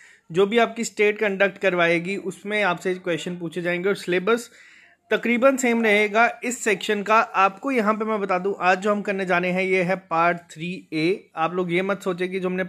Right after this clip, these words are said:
पार्ट सेकंड A स्टार्ट किया था सेवेंटी थर्ड अमेंडमेंट वो ख़त्म हो गया है, उस पे आपको लेक्चर्स मिलते रहेंगे,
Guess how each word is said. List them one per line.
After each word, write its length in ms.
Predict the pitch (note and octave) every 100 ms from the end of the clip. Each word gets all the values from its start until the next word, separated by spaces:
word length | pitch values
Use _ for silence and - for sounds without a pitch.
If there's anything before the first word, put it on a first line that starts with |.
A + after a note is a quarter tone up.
| E3+
पार्ट 200 | E3 E3
सेकंड 380 | E3 F3 F3
A 100 | E3+ E3+
स्टार्ट 360 | - D3+ D#3+
किया 180 | E3 D#3+
था 120 | E3 F3
सेवेंटी 300 | E3 D#3+ E3
थर्ड 260 | - E3 F3
अमेंडमेंट 500 | E3 D#3+ D#3+ F#3 F#3
वो 120 | F3+
ख़त्म 260 | E3 D3 E3
हो 120 | D#3+
गया 160 | E3
है, 220 | D3 E3 A3 - - - - _
उस 160 | A#3 -
पे 100 | C#4+
आपको 220 | C#4 C#4
लेक्चर्स 340 | C4 A#3 C4+ B3
मिलते 360 | F#3+ F#3+ G#3
रहेंगे, 520 | G#3+ G#3 A3 A3+ A#3+